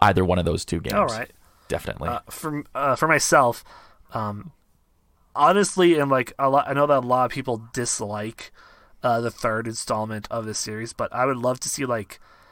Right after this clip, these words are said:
Speaker 2: like, a true, just, like, r-, completely redone, uh, the f-, of the three, of the main three Fable games.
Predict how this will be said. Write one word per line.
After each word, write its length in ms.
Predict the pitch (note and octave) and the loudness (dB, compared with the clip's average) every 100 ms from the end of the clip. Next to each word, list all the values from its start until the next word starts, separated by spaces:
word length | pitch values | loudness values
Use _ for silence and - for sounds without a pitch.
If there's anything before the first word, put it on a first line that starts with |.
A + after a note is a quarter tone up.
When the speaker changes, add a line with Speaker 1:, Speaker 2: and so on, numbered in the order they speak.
| _ _ _ _ | _ _ _ _
Speaker 2:
like, 180 | D3+ D#3 | 2 4
a 60 | E3 | 2
true, 280 | - G#3 G#3+ | 2 0 4
just, 220 | G#3 - | 4 6
like, 200 | E3+ C3+ | 4 2
r-, 360 | A2+ C3+ C#3 D#3+ G2 - | -6 -4 -4 -6 -10 -4
completely 540 | D#3 D3 F3+ F3+ F#3 | -4 2 2 4 0
redone, 720 | C3 C#3 C#3+ B2 A#2+ A2+ A2 - _ | 0 -4 -2 0 0 0 -6 -12 _
uh, 360 | A#2+ A2+ A2 G#2 | -6 -2 -2 -4
the 120 | A#2 | -6
f-, 140 | G#2+ - | -10 -2
of 420 | C3 A#2+ B2+ - | -2 -2 -12 -4
the 100 | C3 | -4
three, 320 | A#2+ C3 A#2+ - | -2 -4 -6 -2
of 240 | B2+ A#2 A#2+ | 0 0 -2
the 80 | |
main 320 | A#2 B2 A#2+ A2 | -4 -4 -6 -8
three 200 | B2 G#2+ | -6 -6
Fable 320 | A#2 G#2+ G2 | -6 -6 -8
games. 520 | F#2+ E2 - - - | -10 -12 -12 -10 -10